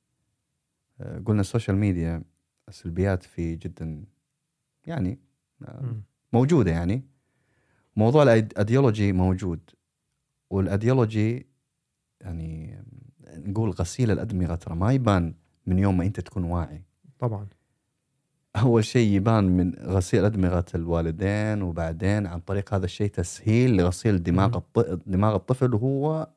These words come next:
Speaker 1: من بدايته. فموضوع الم-، ال-،
Speaker 2: شوف،
Speaker 1: موضوع
Speaker 2: أنت
Speaker 1: ال-،
Speaker 2: مو،
Speaker 1: ال-،
Speaker 2: مو غسيل الأدمغة،
Speaker 1: الكرتون.
Speaker 2: ترى أنت مثل ما قلت يجي عن طريق الوالدين. احتمال
Speaker 1: مم.
Speaker 2: الأب والأم مغسول أدمغتهم وراح
Speaker 1: فيصير
Speaker 2: يودي.
Speaker 1: عدم وعي عادي، يتفرج ابني، ما عندي
Speaker 2: إيه.
Speaker 1: وقت لك، روح اتفرج أي شيء تبغاه.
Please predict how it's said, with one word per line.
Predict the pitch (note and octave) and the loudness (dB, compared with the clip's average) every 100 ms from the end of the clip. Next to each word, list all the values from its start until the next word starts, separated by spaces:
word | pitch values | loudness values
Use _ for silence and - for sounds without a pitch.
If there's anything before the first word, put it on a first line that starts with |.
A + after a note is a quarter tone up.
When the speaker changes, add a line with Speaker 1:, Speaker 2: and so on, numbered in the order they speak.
| D2+ | -6
Speaker 1:
من | F#2+ C3+ B2+ | 0 2 4
بدايته. | A2 F#2+ F2 | 4 4 0
فموضوع | E2+ G#2+ A2+ D3+ C#3+ | -6 0 2 2 2
الم-، | C3 C3 B2+ G2 E2+ - | 4 2 0 -6 -14 -10
ال-، | G2+ F#2+ - - - _ _ - - - _ | -10 -8 -10 -12 -18 _ _ -20 -20 -20 _
Speaker 2:
شوف، | - A2 | 0 4
Speaker 1:
موضوع | C3+ D3 | 6 6
Speaker 2:
أنت | - | 6
Speaker 1:
ال-، | |
Speaker 2:
مو، | E3+ | 6
Speaker 1:
ال-، | E3 | 6
Speaker 2:
مو | E3+ F3+ | 4 4
غسيل | D#3 F#3+ | 4 4
الأدمغة، | F3+ E3+ D3 | 4 4 4
Speaker 1:
الكرتون. | B2+ C3+ | 4 4
Speaker 2:
ترى | B2+ B2+ | 4 2
أنت | C#3+ | 2
مثل | D3+ D#3 | 2 2
ما | C#3+ | 2
قلت | G#2+ G#2 G#2+ | 0 -2 -4
يجي | A2 A2 A2+ A2+ - - _ _ _ _ _ | -4 -2 -4 -6 -18 -20 _ _ _ _ _
عن | A#2+ B2+ | -8 -2
طريق | B2 A#2+ | -2 0
الوالدين. | A#2 A2+ A2+ B2 | 0 0 2 0
احتمال | A#2 C3 A#2+ A#2+ | 0 0 2 0
Speaker 1:
مم. | - | -4
Speaker 2:
الأب | B2 B2+ C#3+ | -6 -2 0
والأم | C#3+ B2 A#2 | 2 0 -4
مغسول | A2 B2 | -4 -2
أدمغتهم | A2 G#2 B2 B2+ C3 A#2 | -2 -2 -2 -2 -2 -6
وراح | A2+ A2 | -2 0
Speaker 1:
فيصير | G#2+ B2+ | 2 4
Speaker 2:
يودي. | A2+ A#2 | 6 6
Speaker 1:
عدم | B2 G#2 | 4 4
وعي | B2 A2+ A2 G#2 | 4 4 4 2
عادي، | F2 A#2 G2 | 4 4 4
يتفرج | F2+ - G#2+ E2+ F2+ | 0 0 0 0 -2
ابني، | F2 E2+ | 0 2
ما | A2 | 2
عندي | G2+ G#2 G2+ | 4 4 4
Speaker 2:
إيه. | |
Speaker 1:
وقت | G#2+ G2 | 2 2
لك، | A2 - | 0 2
روح | A2 | -4
اتفرج | A2 - G2+ F2+ | -2 0 0 0
أي | G2+ | -4
شيء | F#2 F2 | -4 -6
تبغاه. | E2+ F2 E2 | -8 -8 -8